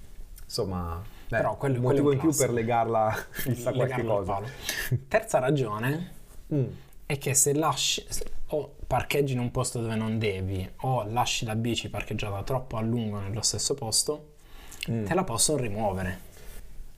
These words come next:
Speaker 1: È
Speaker 2: Il
Speaker 1: vero,
Speaker 2: comune
Speaker 1: sì.
Speaker 2: te la può rimuovere. E a me, a me mi, mi affascina sempre questo processo, perché passano in giro per la città con questo camioncino marchiando le bici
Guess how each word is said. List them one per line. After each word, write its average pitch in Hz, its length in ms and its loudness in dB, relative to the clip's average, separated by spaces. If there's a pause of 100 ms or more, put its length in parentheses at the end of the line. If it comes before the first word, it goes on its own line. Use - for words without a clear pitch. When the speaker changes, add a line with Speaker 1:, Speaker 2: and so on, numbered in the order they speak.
Speaker 1:
È 139 60 2
Speaker 2:
Il 131 120 4
Speaker 1:
vero, 135 140 2
Speaker 2:
comune 139 540 0 (280)
Speaker 1:
sì. - 100 -6 (800)
Speaker 2:
te - 100 -4
la 135 80 0
può 123 140 -4
rimuovere. 101 600 -2 (1040)
E 110 320 -2 (400)
a - 40 -4
me, 139 160 0
a 156 60 -8
me 160 200 2
mi, 110 260 0
mi 113 100 -2
affascina 131 540 0
sempre 110 360 -2
questo 107 300 -2
processo, 104 520 0
perché 120 340 -2 (420)
passano 110 520 2
in 120 100 2
giro 123 160 0
per 104 120 -4
la 110 100 2
città 104 280 -2
con 101 180 -6
questo - 260 -2
camioncino 123 520 0
marchiando 120 1040 0 (200)
le 123 160 0
bici 110 560 -4